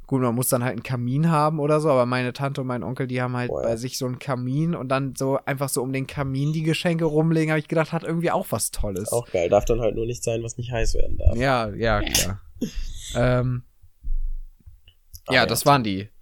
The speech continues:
Speaker 1: das waren die Fragen.
Speaker 2: Das waren wirklich knackige Fragen, das
Speaker 1: Ja.
Speaker 2: find ich.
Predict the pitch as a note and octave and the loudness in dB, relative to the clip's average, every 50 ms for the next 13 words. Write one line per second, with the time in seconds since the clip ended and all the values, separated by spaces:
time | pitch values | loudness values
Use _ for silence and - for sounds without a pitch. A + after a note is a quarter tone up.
0 | - - - G#2+ - A2+ A2+ A#2 G#2+ F#2+ - - E2 D#2+ E2+ - D3 - F3+ F3 | -12 -10 -10 -6 -4 -4 -4 -4 -6 -10 -12 -10 -10 -2 0 0 2 2 2 0
1 | D#3+ E3 - - B2+ - - B2 A2+ A2+ - A2 F#2+ E2+ D#2+ - - E2 D#2 D2 | 0 -4 -8 -10 -16 -14 -8 -6 -6 -6 -6 -8 -8 -8 -10 -6 -6 -4 -4 -4
2 | D#2 F2+ G2+ G2 - - A2 A2+ - - | -6 -6 -8 -8 -6 -6 -6 -6 -6 -14